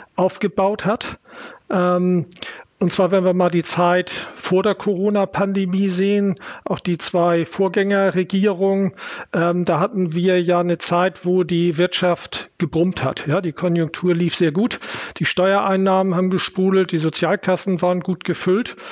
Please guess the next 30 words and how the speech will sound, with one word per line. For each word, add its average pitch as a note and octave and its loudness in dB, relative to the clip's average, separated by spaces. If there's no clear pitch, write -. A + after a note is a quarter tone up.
Und F3+ 0
das F#3+ 0
ist A3+ -2
immer F#3+ 2
eine F3+ 0
schlechte G3 -2
Zeit F#3 0
für F3 0
das E3+ -2
Thema, F3 2
ähm, D#3+ -2
Strukturreform. F#3+ 0
Ja, F#3+ 2
sondern F#3 0
dann F#3 0
wird G3 2
gerne G3 2
seitens F3+ 0
der F#3 0
Politik F3+ -2
Geld E3+ 4
ausgegeben. D#3+ -2
Ja, F#3 2
wenn's, F3+ 0
wenn F3 2
die, F3 2
wenn's F3 2
einem D#3 0
gut G3 -2
geht. G#3+ 0